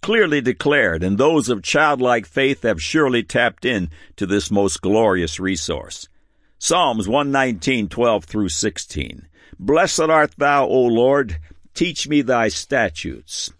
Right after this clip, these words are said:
With my lips have I declared all the judgments of thy mouth. I have rejoiced in the way of thy testimonies as much as in all riches. I will meditate in thy precepts and have respect unto thy ways.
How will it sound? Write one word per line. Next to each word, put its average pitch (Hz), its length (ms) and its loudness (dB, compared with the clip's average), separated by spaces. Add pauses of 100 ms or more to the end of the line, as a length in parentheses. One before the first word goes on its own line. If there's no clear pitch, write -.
(220)
With 147 200 2
my 143 200 2
lips 170 420 0
have 127 180 2
I 127 160 2
declared 123 640 0
all 127 200 2
the 113 120 -2
judgments 101 680 -2
of 98 160 -4
thy 92 180 -2
mouth. 87 500 -6 (400)
I 95 140 -2
have 95 240 0
rejoiced 104 720 0
in 110 120 -4
the 98 80 0
way 120 260 2
of 101 100 -2
thy 101 180 0
testimonies 131 880 -2 (340)
as 87 220 0
much 117 320 0
as 113 180 2
in 110 140 0 (100)
all 123 240 2
riches. 87 600 -4 (180)
I 165 160 0
will 170 200 0
meditate 160 640 0
in 117 160 0
thy 107 200 2
precepts - 800 -4 (180)
and 87 140 -4
have 101 240 0
respect - 640 -4
unto 92 280 -2
thy 87 220 0
ways. 95 460 2